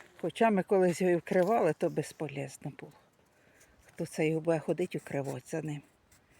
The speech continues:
А колись і перезимував одну зиму, і толку. На нього нічого все одно не було. Нічого.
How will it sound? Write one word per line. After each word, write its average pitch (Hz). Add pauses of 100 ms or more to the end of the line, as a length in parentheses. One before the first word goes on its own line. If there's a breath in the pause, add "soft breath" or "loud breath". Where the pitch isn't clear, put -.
(280 soft breath)
А -
колись 285
і 247
перезимував 185
одну 151
зиму, 156 (120)
і 185
толку. 180 (260)
На 170
нього 185
нічого 180
все 180
одно 165
не 160
було. 139 (920 soft breath)
Нічого. 180